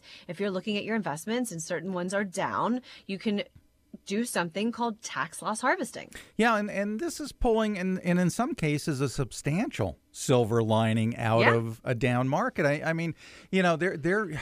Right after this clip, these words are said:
Speaker 2: you may be looking at, "Wow, I'm gonna get killed in taxes this year because of gains. I sold some stock, uh, you know, early January, and, and for this reason or that reason, I'm gonna have this huge gain." You are allowed to sell stock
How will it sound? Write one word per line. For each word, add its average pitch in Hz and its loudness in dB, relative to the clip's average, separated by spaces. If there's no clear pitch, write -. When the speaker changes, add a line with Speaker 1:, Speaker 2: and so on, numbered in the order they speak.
Speaker 2:
you 156 -2
may 240 0
be 170 0
looking 143 0
at, 127 0
"Wow, 117 -2
I'm 196 -2
gonna 214 -4
get 104 -6
killed 165 -2
in 117 -6
taxes 143 -4
this 107 -6
year 131 0
because 147 -4
of 156 -12
gains. 196 0
I 110 0
sold 131 -2
some 135 -4
stock, 139 0
uh, 123 4
you 131 -2
know, 113 0
early 131 4
January, 135 2
and, 113 -2
and 117 -4
for - -4
this 127 0
reason 135 0
or 113 0
that 127 0
reason, 135 0
I'm 120 2
gonna 143 2
have 127 -4
this 117 -6
huge 135 -4
gain." 151 2
You 202 2
are 190 2
allowed 123 -2
to 147 -2
sell 123 0
stock 123 -2